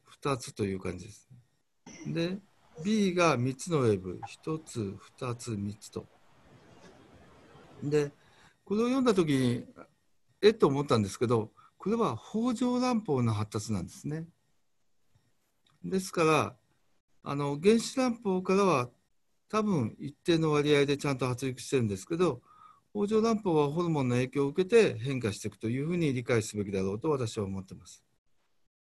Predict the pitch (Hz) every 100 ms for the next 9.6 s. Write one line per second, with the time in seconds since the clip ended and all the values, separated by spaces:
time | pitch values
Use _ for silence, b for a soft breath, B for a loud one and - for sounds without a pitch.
0 | _ 160 160 135 104 - _ _ _ 156
1 | 156 202 208 214 - 131 117 107 - _
2 | _ _ _ 165 180 110 98 _ _ _
3 | - 143 107 - 143 143 151 143 143 131
4 | 107 92 107 123 113 127 104 101 104 120
5 | 139 143 104 - b b b b _ _
6 | 131 123 113 101 - _ _ _ _ _
7 | 135 139 180 170 165 185 147 - 92 -
8 | _ - 135 151 - 143 143 139 _ _
9 | - 156 131 107 98